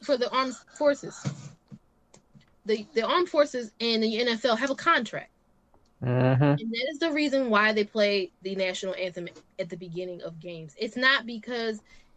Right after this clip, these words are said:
Speaker 1: it's just, it's such the American way that we have to do it. That's,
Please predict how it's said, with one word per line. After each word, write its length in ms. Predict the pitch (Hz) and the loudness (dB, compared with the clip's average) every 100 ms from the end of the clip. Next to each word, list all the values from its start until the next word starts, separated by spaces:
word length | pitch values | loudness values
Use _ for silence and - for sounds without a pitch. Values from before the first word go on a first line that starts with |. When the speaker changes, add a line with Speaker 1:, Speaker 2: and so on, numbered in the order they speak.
| _ _ | _ _
Speaker 1:
it's 220 | 214 214 | 0 0
just, 420 | 190 220 214 - _ | -4 -2 -2 -6 _
it's 180 | 220 - | -6 -6
such 360 | - 269 262 - | -4 -2 -2 -6
the 140 | 262 | -4
American 520 | 214 214 233 226 247 | 0 0 0 -2 -4
way 140 | 220 214 | -2 0
that 80 | 196 | -2
we 120 | 190 | -4
have 280 | 202 208 - | -2 -2 -4
to 100 | 180 | -4
do 180 | 185 180 | 0 -2
it. 160 | - | -2
That's, 400 | 208 220 214 - | -2 -2 -2 -20